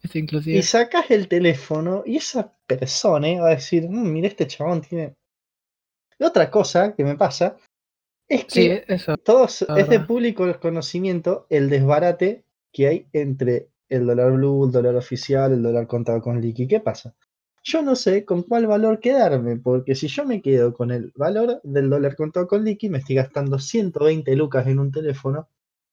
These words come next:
Speaker 2: que es un número gigante, y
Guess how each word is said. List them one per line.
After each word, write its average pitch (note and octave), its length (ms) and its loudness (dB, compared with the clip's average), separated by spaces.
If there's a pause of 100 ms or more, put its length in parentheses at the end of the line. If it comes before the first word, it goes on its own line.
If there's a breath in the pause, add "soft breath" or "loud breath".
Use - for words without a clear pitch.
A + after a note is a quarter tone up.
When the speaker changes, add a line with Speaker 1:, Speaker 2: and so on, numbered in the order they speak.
(180)
Speaker 2:
que C#3+ 400 0
es C#3 120 4
un C#3 180 2
número C3+ 420 0
gigante, C3 880 0 (1000)
y F#3 320 2